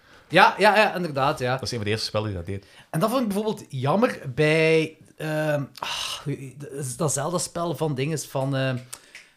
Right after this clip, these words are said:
Speaker 1: dat, dat Nintendo-ding, dat, dat, jij hebt dat, ik heb dat ook, hoe heet dat weer?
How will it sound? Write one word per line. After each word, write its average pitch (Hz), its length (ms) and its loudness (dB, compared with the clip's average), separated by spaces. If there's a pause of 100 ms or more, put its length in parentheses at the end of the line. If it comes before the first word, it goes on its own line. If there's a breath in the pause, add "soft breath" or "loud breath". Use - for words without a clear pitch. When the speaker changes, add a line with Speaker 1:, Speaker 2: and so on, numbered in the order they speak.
(480 loud breath)
Speaker 1:
dat, 135 180 -10
dat 143 220 0
Nintendo-ding, 143 680 0
dat, 131 260 -2
dat, 123 200 -2 (260)
jij - 180 -4
hebt 165 120 0
dat, - 120 -2
ik 151 80 -2
heb 147 100 0
dat 131 100 2
ook, 123 200 2
hoe 127 120 -6
heet 117 80 -4
dat 120 100 -6
weer? 104 180 -8